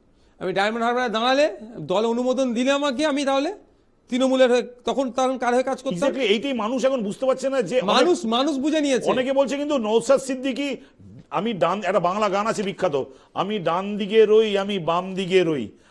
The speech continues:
Speaker 2: আমি দুই দিকেতে রই, পরাণ জলাঞ্জলি দিয়া রে।"
Speaker 1: হ্যাঁ, আমি বলছি,
Speaker 2: নওশাদ
Speaker 1: শোনেন।
Speaker 2: কি এদিকেও আছে,
Speaker 1: ওটা,
Speaker 2: ওদিকেও আছে?
Speaker 1: ওটা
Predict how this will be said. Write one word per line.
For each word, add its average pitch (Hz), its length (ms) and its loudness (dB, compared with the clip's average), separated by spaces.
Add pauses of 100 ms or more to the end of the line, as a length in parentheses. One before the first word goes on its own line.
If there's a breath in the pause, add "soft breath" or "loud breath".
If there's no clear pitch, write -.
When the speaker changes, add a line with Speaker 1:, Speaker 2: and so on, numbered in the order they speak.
(120 soft breath)
Speaker 2:
আমি 190 200 -2
দুই 190 220 -2
দিকেতে 220 440 2
রই, 233 200 4
পরাণ 202 380 0
জলাঞ্জলি 214 600 2
দিয়া 175 240 4
রে।" 175 80 2
Speaker 1:
হ্যাঁ, 160 180 -2
আমি 175 100 -8
বলছি, 160 240 -4
Speaker 2:
নওশাদ 214 280 4
Speaker 1:
শোনেন। - 40 -8
Speaker 2:
কি 233 240 0
এদিকেও 240 320 6
আছে, 269 120 8
Speaker 1:
ওটা, 262 140 8
Speaker 2:
ওদিকেও 269 300 6
আছে? 131 360 2
Speaker 1:
ওটা 220 280 -12